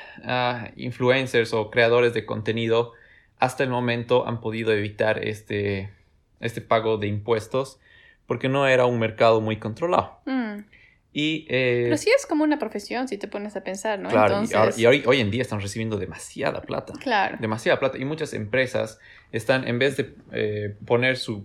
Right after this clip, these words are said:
Speaker 1: dinero de marketing en métodos,
Speaker 2: Empresas.
Speaker 1: en métodos conocidos de pub-, de publicidad,
Speaker 2: Mm.
Speaker 1: están poniendo la mayor cantidad en este tipo de, de medios, de influencers.
Speaker 2: Es un men-,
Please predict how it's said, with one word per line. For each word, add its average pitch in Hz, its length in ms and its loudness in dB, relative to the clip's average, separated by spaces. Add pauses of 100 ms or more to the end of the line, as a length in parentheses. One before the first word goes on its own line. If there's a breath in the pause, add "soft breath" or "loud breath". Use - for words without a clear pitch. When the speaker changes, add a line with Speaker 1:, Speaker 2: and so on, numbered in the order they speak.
Speaker 1:
dinero 120 540 0
de 107 80 0
marketing 117 680 -2
en 104 360 -8 (640)
métodos, 117 560 2
Speaker 2:
Empresas. 123 420 0
Speaker 1:
en 120 100 0
métodos 127 380 0
conocidos 110 540 -2
de 110 60 -8
pub-, 104 220 -8
de 104 120 -4
publicidad, 107 600 0 (140)
Speaker 2:
Mm. 240 180 -8
Speaker 1:
están 120 240 0
poniendo 113 600 -2
la 107 140 0
mayor 107 320 0
cantidad 104 560 -2
en 107 140 -4
este 110 160 -6
tipo 104 280 -6
de, 92 360 -8 (200)
de 101 180 -4
medios, 113 340 2
de 101 80 -2
influencers. 131 680 -6 (140)
Speaker 2:
Es 320 140 -2
un 302 60 0
men-, 262 160 -2